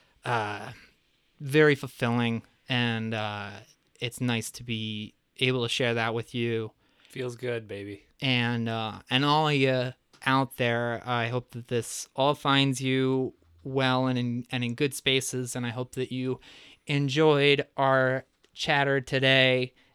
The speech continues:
Speaker 1: and continue to come back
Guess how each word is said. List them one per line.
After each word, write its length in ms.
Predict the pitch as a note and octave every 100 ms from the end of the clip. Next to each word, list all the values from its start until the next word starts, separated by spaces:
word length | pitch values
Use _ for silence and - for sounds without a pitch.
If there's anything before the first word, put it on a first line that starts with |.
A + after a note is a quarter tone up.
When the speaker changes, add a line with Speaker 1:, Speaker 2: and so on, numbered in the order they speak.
| -
Speaker 1:
and 600 | C3 A#2+ A#2+ A#2+ A#2 - _ -
continue 460 | C#3 B2+ C3+ C3+
to 140 | C3 B2
come 280 | - C3 B2+
back 540 | B2 B2 B2+ -